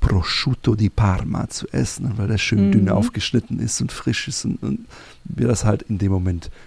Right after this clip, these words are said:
Speaker 1: schmeckt. Ähm, ja, dass man sich da halt irgendwie, das, es hat ja irgendwie mit der Seele irgendwas zu tun. Man, man macht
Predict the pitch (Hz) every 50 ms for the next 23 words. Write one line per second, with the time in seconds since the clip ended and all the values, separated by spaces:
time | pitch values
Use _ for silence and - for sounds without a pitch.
0 | - - - - - - - - - - - - - - - - - - - -
1 | - - - - - - 135 87 82 82 82 - - - - - - - - -
2 | - - - - - - - _ _ _ _ - - - - - 107 - - 127
3 | - 131 123 113 113 123 117 - 139 135 135 127 123 120 135 123 120 117 104 113
4 | 113 113 107 101 - - - - - - - - - - _ _ - - - _
5 | _ _ _ _ _ - - - _ - - - - - - - - - - -
6 | - - - - - - - - - - - - - - - - - - - -
7 | - - - - - - - - 107 92 - - - - - - - - - -
8 | - - - - - - - - - - 117 107 120 - - 113 107 107 107 107
9 | - - 101 107 107 92 82 110 117 123 123 120 113 107 101 101 101 - - 104
10 | - - 95 101 101 98 101 104 98 92 98 98 92 95 101 117 117 -